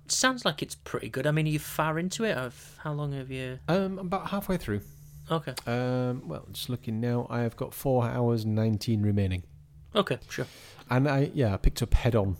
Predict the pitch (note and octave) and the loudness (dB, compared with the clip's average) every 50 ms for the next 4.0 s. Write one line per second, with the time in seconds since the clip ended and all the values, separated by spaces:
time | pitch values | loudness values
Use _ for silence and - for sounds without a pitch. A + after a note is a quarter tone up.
0 | - - - - A#2+ A2+ - - - A2 G2+ G2+ - - G#2 G2+ G2+ G2+ - - | -6 -10 -4 -2 0 0 0 0 0 0 0 0 0 0 0 2 2 0 0 0
1 | - - - G#2+ F#2 - - G#2 F#2 F2+ G2 G2 - - - - - - - - | 0 -2 -2 -4 -4 -2 -2 -2 0 0 -2 -4 -4 -8 -16 -18 -20 -20 -20 -20
2 | - - - - - - - - - - - - - A#2 A2+ - - - A#2+ G2+ | -20 -20 -20 -20 -20 -20 -20 -20 -20 -8 -4 0 0 0 0 -2 -2 0 2 2
3 | G2 G#2 - - A2 G2 G2+ G#2 F#2 - - G#2 F#2 - - G2+ G2 F#2+ F#2+ - | 2 0 0 0 0 0 2 2 0 0 0 -2 -2 -2 -2 0 0 -2 -2 -4